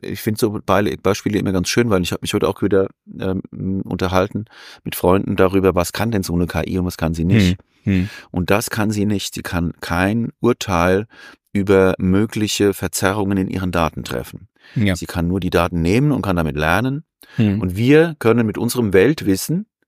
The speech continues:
Speaker 2: Mhm.
Speaker 1: diese Zusammenhänge herstellen und
Speaker 2: Genau.
Speaker 1: Vermutungen dazu haben
Speaker 2: Mhm.
Speaker 1: und Verzerrungen,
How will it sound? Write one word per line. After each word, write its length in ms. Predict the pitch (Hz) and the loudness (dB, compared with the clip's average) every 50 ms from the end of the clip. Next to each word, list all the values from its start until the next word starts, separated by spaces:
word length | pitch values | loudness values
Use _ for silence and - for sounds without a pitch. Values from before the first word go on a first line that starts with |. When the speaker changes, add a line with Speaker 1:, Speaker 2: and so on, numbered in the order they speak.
| _ _ _ _ | _ _ _ _
Speaker 2:
Mhm. 140 | - 113 107 | 0 2 2
Speaker 1:
diese 240 | 95 95 107 110 104 | 2 2 0 -2 -2
Zusammenhänge 680 | - - 107 - 107 98 104 110 98 98 95 92 95 | -4 -4 0 2 2 2 2 0 0 0 0 0 0
herstellen 760 | 90 90 101 127 143 - - 76 71 73 87 117 139 147 - | 0 0 0 -2 -2 -4 -2 -2 0 0 0 0 -2 -4 -6
und 200 | - - 95 95 | -6 -8 -8 -4
Speaker 2:
Genau. 140 | - 117 92 | 0 0 2
Speaker 1:
Vermutungen 480 | 85 90 113 156 165 - 110 92 78 73 | 4 4 4 4 4 2 2 2 0 0
dazu 320 | 76 69 - - 76 73 | -2 -4 -4 -4 -4 -2
haben 300 | 76 69 67 71 82 120 | -2 -2 -2 -2 -2 -2
Speaker 2:
Mhm. 260 | 170 104 92 87 98 117 - - - - - - - - _ _ | -2 0 0 -2 -2 -4 -10 -18 -20 -20 -20 -20 -20 -20 _ _
Speaker 1:
und 320 | _ - 98 95 95 - - | _ 0 0 0 0 -2 -6
Verzerrungen, 960 | - - 101 92 - - - 113 107 110 117 113 104 110 107 104 104 104 101 | -2 -2 -2 -2 -2 -2 0 0 2 2 2 2 2 2 2 2 0 0 -2